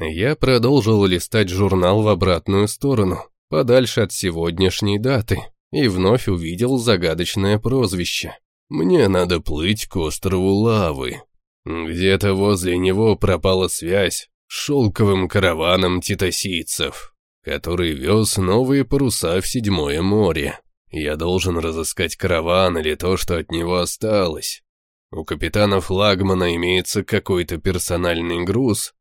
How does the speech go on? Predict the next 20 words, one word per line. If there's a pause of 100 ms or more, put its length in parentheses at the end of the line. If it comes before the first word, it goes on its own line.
для
адмирала
де
Кастанеды. (560)
Я
получу
его,
показав
печатку. (460)
Затем
следует
доставить
его (360)
и
сведения
о
пропавшем
караване
Серому. (440)
Любопытно,